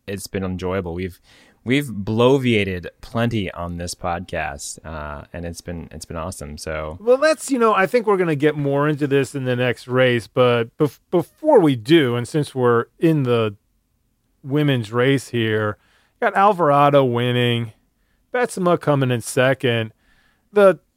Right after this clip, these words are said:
Speaker 2: the elephant in the room, my friends, my fellow media pit cohorts, I'm just gonna take a step back here.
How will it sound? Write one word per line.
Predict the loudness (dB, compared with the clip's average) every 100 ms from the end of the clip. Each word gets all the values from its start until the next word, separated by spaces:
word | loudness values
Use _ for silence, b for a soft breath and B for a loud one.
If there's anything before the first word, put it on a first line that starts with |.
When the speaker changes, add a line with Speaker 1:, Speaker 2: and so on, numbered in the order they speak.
| _ _ _ _ _ _ _ _ _ _ _ _ _ _ _ _
Speaker 2:
the | -4 -4 -6 _ _ _ _ _ -4
elephant | 2 4 4 4 4
in | 4
the | 4
room, | 8 8 8 4 -4 -14 _ _ _ _ _ _ _ _ _ -2
my | 0
friends, | 2 0 -2 -6 -16 -20 -20 _ _
my | -2 0
fellow | 4 4 6 4 0 -4 _ _ _ _
media | -2 0 0 -2
pit | 2 2 2 _ _ _ _ _ 0
cohorts, | 2 2 0 -2 -6 -12 -20 _ _ _ _ _ _ _ _ _ _ _ _ _ _ _ _ -2
I'm | 0
just | 0 0
gonna | 0
take | 2 0 0
a |
step | -2 -2 -2
back | 0 0 0
here. | -6 -14 -14 -18